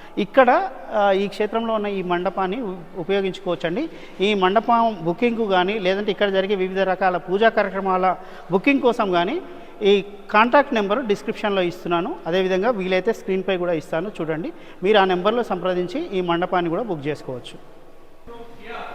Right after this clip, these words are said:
ఇక ఇక్కడ మెట్లున్నాయి కదా, మరి మేము పెద్దవాళ్ళము లేదంటే మోకాల నొప్పులు, ఆపరేషన్లు జరిగిన వారు పైకి ఎలా రావాలి అని భయపడాల్సిన అవసరం లేదండి. ఇక్కడ లిఫ్ట్ వరకు నడుస్తోంది.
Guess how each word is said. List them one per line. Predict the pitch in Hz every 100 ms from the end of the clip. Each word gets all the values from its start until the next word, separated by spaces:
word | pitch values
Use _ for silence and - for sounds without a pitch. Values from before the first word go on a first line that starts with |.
| - - - - - - - - - -
ఇక | 160 202 254 -
ఇక్కడ | 175 208 202
మెట్లున్నాయి | 170 170 214 226 214 196
కదా, | 180 175 196 247 -
మరి | 190 190 226 214
మేము | 190 190
పెద్దవాళ్ళము | 185 165 196 202 196 185
లేదంటే | 196 180 180 196
మోకాల | 175 170 196 190
నొప్పులు, | 175 160 180 190
ఆపరేషన్లు | 165 165 185 196 180
జరిగిన | 170 160 156 165
వారు | 156 156 262 - - - 190
పైకి | 214 226
ఎలా | 247 226
రావాలి | 196 180 180 196
అని | 185
భయపడాల్సిన | 143 160 170 175 170 165
అవసరం | 156 - 170
లేదండి. | 160 151 226
ఇక్కడ | - 185 339 - - - -
లిఫ్ట్ | 180 -
వరకు | 233 214 196
నడుస్తోంది. | 175 170 - 175 175